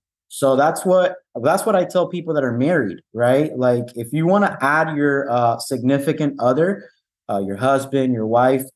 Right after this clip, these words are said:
to a credit card, don't do a joint account. Do an authorized user, right? Because with an authorized user,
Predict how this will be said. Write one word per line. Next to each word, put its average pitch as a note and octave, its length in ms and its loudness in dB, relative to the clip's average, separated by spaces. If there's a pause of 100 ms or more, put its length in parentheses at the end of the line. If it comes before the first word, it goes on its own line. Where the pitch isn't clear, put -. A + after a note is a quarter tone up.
to A#2 120 -6
a G#2 40 -6
credit G3 360 0
card, A#2+ 400 0
don't C#3 320 0
do D#3 180 0
a A2+ 100 -2
joint C#3+ 400 0
account. A#2 600 -6
Do C3+ 160 2
an C3 160 0
authorized C3 640 0
user, C3 440 -4 (440)
right? B2 300 0
Because B2+ 320 -2
with B2+ 140 0
an B2+ 200 0
authorized D3+ 640 0
user, D3 600 0